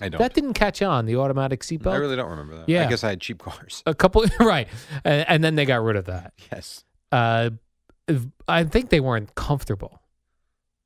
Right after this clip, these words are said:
Speaker 2: The seatbelts nowadays are very comfortable.
Speaker 1: They don't bother me
Speaker 2: So
Speaker 1: at
Speaker 2: you don't
Speaker 1: all.
Speaker 2: even have that excuse to go, "Oh, it's, it's not uncomfortable."
Speaker 1: I do like the tagline, though. Click it or ticket, only
Speaker 2: Yeah.
Speaker 1: because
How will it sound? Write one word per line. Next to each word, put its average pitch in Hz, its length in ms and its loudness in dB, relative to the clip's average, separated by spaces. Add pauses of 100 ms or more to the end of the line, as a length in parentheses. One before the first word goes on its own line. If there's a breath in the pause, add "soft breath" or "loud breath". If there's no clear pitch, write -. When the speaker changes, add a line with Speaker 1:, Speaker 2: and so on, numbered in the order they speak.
(840)
Speaker 2:
The 143 60 4
seatbelts 143 420 2
nowadays 127 440 2
are 98 60 -2
very 147 260 0
comfortable. 98 440 -6
Speaker 1:
They 110 120 0
don't 117 160 -2
bother 110 260 -2
me 101 120 -6
Speaker 2:
So 147 80 0
Speaker 1:
at 151 60 0
Speaker 2:
you 156 40 -2
don't 180 160 -2
Speaker 1:
all. 175 60 0
Speaker 2:
even 165 160 -2
have 143 240 -2
that 190 220 0
excuse 104 420 -4
to - 80 -10
go, 202 200 -2
"Oh, 170 40 -2
it's, 127 160 -4
it's 190 180 -2
not 156 180 0
uncomfortable." 220 420 -2
Speaker 1:
I 262 40 2
do - 140 -2
like 202 140 -4
the 113 80 -8
tagline, 104 440 -6
though. 80 120 -10
Click - 240 -10
it 123 60 -6
or 104 60 -6
ticket, 117 280 -6
only 117 260 -4
Speaker 2:
Yeah. 165 140 2
Speaker 1:
because 95 340 -6